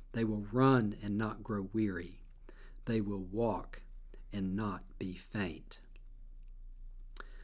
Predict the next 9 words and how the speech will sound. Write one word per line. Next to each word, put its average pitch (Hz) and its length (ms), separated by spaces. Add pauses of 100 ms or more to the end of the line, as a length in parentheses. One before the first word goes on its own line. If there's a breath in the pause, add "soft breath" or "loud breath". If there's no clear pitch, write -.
(440 loud breath)
So 147 520 (140)
the 147 160
message 147 520
for 123 180
today 113 680
is 107 480 (220)
don't 151 320
give 127 240
up - 420